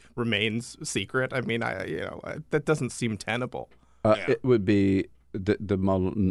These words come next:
Speaker 2: a never-ending
Speaker 1: <laughs>
Speaker 2: Mueller report
Speaker 1: Right.
Speaker 2: if it
Speaker 3: Right.
Speaker 2: does not
Speaker 1: For
Speaker 2: come
Speaker 1: good or
Speaker 2: out.
Speaker 1: ill. I mean, <laughs>
Speaker 2: Uh,
Speaker 1: just
Speaker 2: no.
Speaker 1: people would be having all sorts of conspiracy
Speaker 2: No, exactly.
Speaker 1: theories.
Speaker 2: Pl-,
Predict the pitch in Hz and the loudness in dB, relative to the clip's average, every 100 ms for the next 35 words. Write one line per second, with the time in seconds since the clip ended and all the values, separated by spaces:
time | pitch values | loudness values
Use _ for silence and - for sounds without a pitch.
0 | - 107 101 113 117 117 - 117 107 85 | 2 4 6 8 6 4 4 4 6 4
1 | 80 80 87 90 87 78 73 71 160 131 | 2 0 2 4 4 4 2 4 2 2
2 | - 85 - 110 107 101 190 175 165 220 | 0 0 2 6 6 6 6 6 6 6
3 | 165 147 156 82 78 127 - 214 - 147 | 6 6 4 4 2 0 2 0 4 4
4 | 156 160 123 - 180 170 156 135 139 131 | 6 6 6 4 0 2 2 2 2 4
5 | 139 135 123 135 135 135 - - 127 - | 4 2 0 0 2 0 0 -2 -4 2
6 | 120 139 123 147 196 190 123 107 - 196 | 4 4 4 4 4 2 0 -6 -4 -2